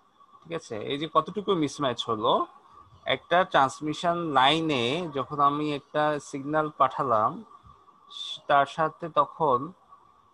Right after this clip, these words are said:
characteristic impedance আর হচ্ছে load ইম্পিডেন্সের কতটুকু mismatch হলো সেটা বোঝা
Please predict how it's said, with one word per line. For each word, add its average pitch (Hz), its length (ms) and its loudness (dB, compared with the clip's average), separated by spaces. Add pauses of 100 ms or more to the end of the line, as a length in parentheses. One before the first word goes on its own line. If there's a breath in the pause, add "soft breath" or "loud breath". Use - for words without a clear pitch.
(360)
characteristic 165 680 0
impedance 143 500 -4 (600)
আর 139 200 2
হচ্ছে 151 200 -6 (140)
load 156 160 4 (100)
ইম্পিডেন্সের 170 600 -6
কতটুকু 160 360 -2 (140)
mismatch 127 360 -8 (100)
হলো 120 200 0 (840)
সেটা 156 400 -2 (1900)
বোঝা 135 240 0